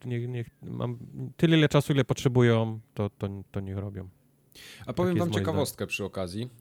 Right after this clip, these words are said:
Speaker 2: Ostatnio tak sobie siedziałem <clears throat> i ja lubię sobie czasami wracać do zwiastunów takich sprzed lat.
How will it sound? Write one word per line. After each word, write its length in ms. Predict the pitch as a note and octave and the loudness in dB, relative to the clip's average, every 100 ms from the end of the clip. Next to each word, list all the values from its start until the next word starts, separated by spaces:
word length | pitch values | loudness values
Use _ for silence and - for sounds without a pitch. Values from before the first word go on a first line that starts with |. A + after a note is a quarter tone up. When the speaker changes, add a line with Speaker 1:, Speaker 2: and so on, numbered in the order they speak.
| - | -10
Speaker 2:
Ostatnio 320 | - C#3 C#3+ | -6 -6 -4
tak 140 | A#2 | -6
sobie 200 | - A2+ | -6 -6
siedziałem 540 | A2 A2 G#2 G2+ A2+ B2 - - | -6 -4 -2 0 0 -4 -10 -4
<clears throat> 1120 | D3 A2 - _ _ - - - - _ - | -4 -4 -8 _ _ -20 -20 -20 -20 _ -6
i 340 | A2+ A2 A2 A2 | -2 0 0 2
ja 60 | |
lubię 200 | B2 C3+ | 2 2
sobie 180 | A#2 B2 | 0 -2
czasami 340 | A#2 A#2+ A#2+ G#2+ | -4 -2 -2 0
wracać 380 | A#2+ A#2 A2+ | 0 0 -4
do 260 | G#2 G#2 G#2 | -4 -4 -4
zwiastunów 640 | G2 G#2 - A#2 G2+ F#2 | -4 -6 -4 -4 -4 -6
takich 460 | - F2+ - F2+ F2 | -8 -12 -10 -12 -12
sprzed 280 | - - F2+ | -12 -8 -6
lat. 320 | F2 G2+ - | -6 -8 -12